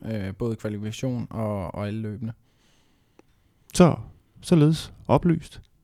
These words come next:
Speaker 2: så løber, så er man løbet tør for undskyldninger for ikke at følge med i, hvad Mikkel Mack, han foretager sig, og hvordan det går over på Silverstone. Mikkel, tusind tak, fordi du havde tid til at være med her i Det Ternede Flag, øh,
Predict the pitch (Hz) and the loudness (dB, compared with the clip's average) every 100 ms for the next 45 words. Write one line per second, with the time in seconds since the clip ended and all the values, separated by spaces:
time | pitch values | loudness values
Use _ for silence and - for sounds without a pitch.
0 | _ - 165 139 120 107 147 127 101 95 | _ -2 2 2 2 0 0 4 4 2
1 | - 131 113 131 - 131 117 104 117 113 | 2 4 6 4 4 2 4 2 2 4
2 | 120 113 107 113 113 - 107 98 85 85 | 2 2 4 2 2 -2 0 2 2 2
3 | 90 92 127 - 117 113 113 - _ _ | 2 4 4 2 -2 -2 -4 -8 _ _
4 | _ - 123 156 139 117 104 - - 110 | _ 0 2 2 -2 -2 -4 -4 0 4
5 | 104 107 110 - 104 110 104 123 143 120 | 4 4 2 2 -2 -2 -2 -2 -2 -4
6 | 110 - - - - - 139 156 120 - | -4 -8 -16 -16 -8 2 4 4 -2 -4
7 | 131 135 131 123 - 123 123 110 98 - | -2 0 2 2 2 0 2 2 0 2
8 | 180 - - - 127 - 104 104 98 127 | 2 2 -4 -4 -4 -2 2 4 4 2
9 | 127 120 - - 95 90 - 104 127 135 | 2 -2 -2 -2 -2 -2 -2 2 4 2
10 | - 143 117 - - - | 0 -2 -4 -6 -6 -4